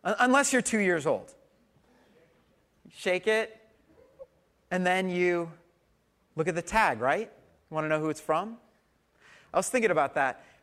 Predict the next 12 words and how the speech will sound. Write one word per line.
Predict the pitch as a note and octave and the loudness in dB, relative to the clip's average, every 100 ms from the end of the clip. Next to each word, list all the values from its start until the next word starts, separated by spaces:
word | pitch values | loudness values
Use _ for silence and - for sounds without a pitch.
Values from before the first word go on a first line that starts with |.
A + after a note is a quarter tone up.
| _ | _
Uh, | - - _ D#3 | -8 -8 _ -6
growing | E3+ B3+ D4 C#4+ - | 2 4 4 0 2
up, | F3+ C3+ - - _ _ _ _ _ | 2 0 -6 -20 _ _ _ _ _
there | B3 | 4
was | D4 A#3 - | 4 2 2
always | A3+ C4+ D4+ B3+ | 4 4 4 2
a | B3 | -2
present | - - A3 G#3 A3+ | -4 -2 -2 -2 -8
for | - A3 | -6 -4
me | G#3 G#3+ - | -4 -6 -8
from | - G#3 | -2 -2
Santa. | D#3 - D3 C3+ G#2 | -2 -8 -8 -10 -14